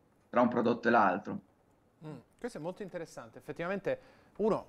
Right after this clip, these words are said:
Speaker 2: quando va ad assaggiare un qualcosa o ad annusare, ad esempio, per fare il concetto, l'esempio che hai fatto tu, Mario, una mela, si aspetta che, di sentire proprio il sapore di mela. Forse è un po' più difficile riuscire a estrapolare la sensazione e portarla dentro il calice, però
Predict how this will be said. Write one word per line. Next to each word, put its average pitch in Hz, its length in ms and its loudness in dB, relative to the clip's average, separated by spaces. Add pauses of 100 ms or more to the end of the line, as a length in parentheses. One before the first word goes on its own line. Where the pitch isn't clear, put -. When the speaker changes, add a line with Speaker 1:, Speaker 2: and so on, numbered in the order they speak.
(100)
Speaker 2:
quando 143 300 -2
va 147 140 4
ad 190 100 2
assaggiare 139 460 0
un 135 80 -2
qualcosa 147 580 4
o 120 40 4
ad 123 100 2
annusare, 139 420 0
ad 117 100 -2
esempio, 123 460 0
per 117 160 -2
fare 131 140 2
il 123 80 0
concetto, 127 480 2
l'esempio 131 400 0
che 123 80 2
hai 123 120 4
fatto 131 280 -2
tu, 156 80 -4
Mario, 131 340 0 (300)
una 165 160 2
mela, 160 240 4
si - 100 0
aspetta 151 480 4
che, 147 240 0
di 131 100 -2
sentire 156 440 2
proprio 123 220 -2
il 110 40 -10
sapore 127 280 0
di 131 60 0
mela. 113 200 -2
Forse 233 320 -2
è - 20 -4
un 139 80 -6
po' 196 120 2
più 190 120 -4
difficile 165 580 0 (280)
riuscire 170 420 4
a 151 40 10
estrapolare 170 720 8
la 127 100 4
sensazione 196 880 4
e 156 60 0
portarla 139 640 2
dentro 131 400 0
il 120 80 -2
calice, 107 420 -2
però 240 260 0